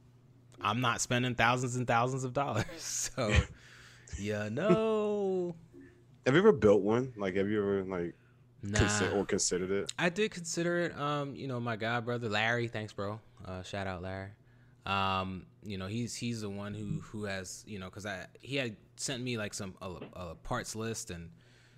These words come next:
Speaker 1: uh, where to get it from Tiger Direct or someplace or something like that. And, you know, it's just kinda like, uh, when I went back to look, you know, most of that stuff had sold out already, you know, 'cause that was before the holidays that he sent me that list.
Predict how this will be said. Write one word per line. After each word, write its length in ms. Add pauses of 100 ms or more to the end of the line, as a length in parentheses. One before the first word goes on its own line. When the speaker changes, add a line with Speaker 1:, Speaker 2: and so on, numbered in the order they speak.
(160)
Speaker 1:
uh, 140
where 160
to 80
get 180
it 60
from 180
Tiger 320
Direct 480
or 260
someplace 600
or 60
something 220
like 160
that. 260 (920)
And, 380
you 80
know, 200
it's 120
just 200
kinda 220
like, 320
uh, 640
when 160
I 80
went 240
back 240
to 100
look, 440
you 80
know, 120
most 220
of 40
that 120
stuff 200
had 160
sold 300
out 300
already, 480
you 120
know, 120
'cause 100
that 100
was 120
before 300
the 60
holidays 460
that 100
he 80
sent 240
me 80
that 200
list. 480